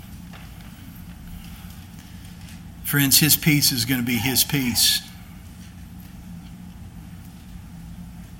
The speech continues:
You know why? Because he deems your peace and my peace not to be nearly peaceful enough for him.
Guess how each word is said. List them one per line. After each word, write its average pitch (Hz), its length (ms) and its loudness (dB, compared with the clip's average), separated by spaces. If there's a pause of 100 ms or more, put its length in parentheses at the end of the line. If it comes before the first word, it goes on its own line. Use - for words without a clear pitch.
You 127 100 2
know 131 140 4
why? 139 560 10 (3750)
Because 131 460 8
he 160 220 10
deems 143 500 8
your 143 220 8
peace 147 400 8
and 123 160 6
my 139 220 10
peace 123 460 4
not 131 260 8
to 135 100 0
be 127 160 4
nearly 127 360 4
peaceful 120 540 4
enough 113 380 2
for 104 100 -2
him. 95 460 -2